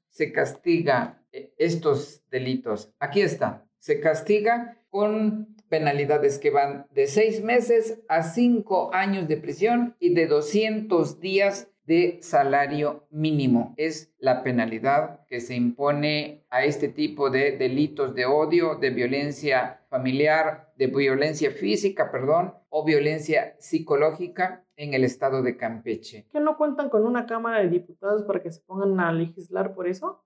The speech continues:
Speaker 1: Pues cuentan con una Cámara de Diputados y, por cierto, muy bonito su edificio, pero por lo visto son haraganes, son ignorantes.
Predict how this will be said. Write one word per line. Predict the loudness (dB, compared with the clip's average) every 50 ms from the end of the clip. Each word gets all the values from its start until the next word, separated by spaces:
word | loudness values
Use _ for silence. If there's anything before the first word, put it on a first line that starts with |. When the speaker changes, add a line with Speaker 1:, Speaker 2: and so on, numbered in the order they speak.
| _ _
Speaker 1:
Pues | _ -18 -18 -18
cuentan | -18 _ -2 -2 0 0 0 -2 -2 -2 -2 -2 -4 -8
con | -8 -6 -6 -6 -4 -6 -8 -10 -12 -16 -20 -18 _
una | -6 -2 0 0 0 0
Cámara | 0 0 0 0 0 0 2 2 2
de | 2 0 -2 -2
Diputados | -4 -8 -14 -18 -12 -4 0 0 0 2 0 -2 -4 -6 -8
y, | -10
por | -10 -10 -16 -18
cierto, | -10 -8 -8 -8 -6 -6 -6 -2
muy | 0 0 0 0
bonito | 0 -2 -2 -4 -6 -8 -10 -10 -10
su | -8 -6 -6
edificio, | -6 -6 -6 -4 -4 -4 -4 -2 -2 -4 -4 -2 -4
pero | -4 -4 -4 -6 -6
por | -6 -6 -4
lo | -2 -2 -2
visto | -2 -4 -4 -6 -8 -12 -12 -12
son | -10 -8 -6 -4 -4 -4 -6 -8 _ -6
haraganes, | -2 0 0 0 0 0 0 0 0 -2 -6 -10 -14 _ _ _
son | _ -6 -4 -4 -4 -6 -8 -12 -14
ignorantes. | -12 -10 -6 -2 0 2 4 4 4 2 2 0 -2 -4 -4 -4 -4 -4 -8 -12 -18 _